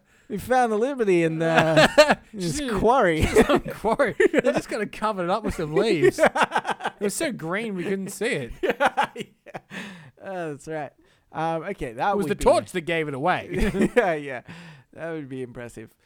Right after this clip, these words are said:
Speaker 1: Um, no, I was gonna <laughs> say, um, somebody, oh, I can't think.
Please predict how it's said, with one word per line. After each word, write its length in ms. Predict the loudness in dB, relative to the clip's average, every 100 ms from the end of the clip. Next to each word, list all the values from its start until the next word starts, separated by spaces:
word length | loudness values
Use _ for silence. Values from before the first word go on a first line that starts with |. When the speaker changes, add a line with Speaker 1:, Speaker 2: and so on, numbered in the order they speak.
| _ _ -10
Speaker 1:
Um, 460 | -6 -4 -4 -6 -8
no, 120 | -4
I 180 | -2 0
was 220 | -2 -4
gonna 180 | -6 -6
<laughs> 80 | 0 0
say, 400 | 0 -4 -4 -6
um, 460 | -8 -8 -12 -18 -20 _ _ _ _ _ _
somebody, 540 | _ -16 -12 -12 -12 -14
oh, 40 | -18
I 140 | -20 -20
can't 180 | -20 -18
think. 180 | -20